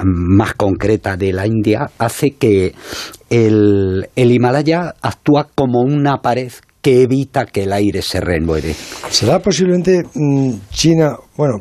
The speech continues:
Speaker 2: Pekín concretamente, Pekín, o, o, bueno, o en la India, eh, Nueva Delhi, por ejemplo, de las ciudades más contaminadas?
Speaker 1: Son las ciudades más contaminadas del mundo, no solamente eso. En el norte de la India están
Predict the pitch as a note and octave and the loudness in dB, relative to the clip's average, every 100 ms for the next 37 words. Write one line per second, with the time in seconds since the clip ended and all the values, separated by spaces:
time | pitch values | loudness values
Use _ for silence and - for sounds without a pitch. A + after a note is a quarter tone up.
0 | - - A#2 D#3 E3 G#2 G#2+ A#2+ C3 B2+ | -8 -4 -2 2 0 0 -4 -2 0 0
1 | G#2 F#2 F2+ F#2+ G2+ C#3 B2 G2+ - - | -2 -6 -8 -6 -4 -2 -2 -4 -10 -20
2 | - - A2+ G#2+ G#2+ - A2 A2 G#2+ G2+ | -12 -2 2 2 0 0 0 0 0 0
3 | G#2 G#2 C3 B2+ A#2+ A2 G2 G2+ F#2+ F#2+ | 0 2 2 2 2 0 -4 -4 -6 -8
4 | F#2+ - A2 G2 F#2 C3 B2 G#2+ G#2 G#2 | -10 -8 -4 -2 0 2 0 -4 -6 -6
5 | - - - - A#2+ A2+ A#2+ D3 D3+ C#3+ | -10 -20 -14 -2 0 0 2 2 2 0
6 | - C#3 B2+ C3+ C#3+ E3 D3+ - - - | -2 -4 0 0 0 0 -2 -6 -4 -2
7 | - C3 A2 C2+ - _ - F2 E2 - | 2 2 2 -2 -14 _ -12 -8 -8 -8
8 | - D#2 D#2+ G2+ C#3+ A2 G2+ - B2 G#2 | -4 -2 0 0 0 0 -2 -2 -2 -2
9 | E2+ F2 F#2 F2+ F2+ F2+ A#2+ A2+ F#2+ G2 | -2 -2 0 0 0 2 4 4 0 0
10 | G#2+ F2+ F#2+ G#2+ G#2 F#2 - - - - | 0 0 0 0 -2 -4 -8 -14 -14 -8
11 | A2+ G#2+ G#2+ A2 A2 C3+ D#3+ D#3 - G#2 | -2 2 4 4 4 2 0 -4 -4 -4
12 | G2 F#2+ F#2+ A2 C#3 D3 E3+ G3+ F#3+ - | -2 -2 0 0 0 0 0 -4 -14 -20
13 | - - - - A#2 - - E3+ F#3 | -20 -20 -10 -2 0 0 -2 -2 -2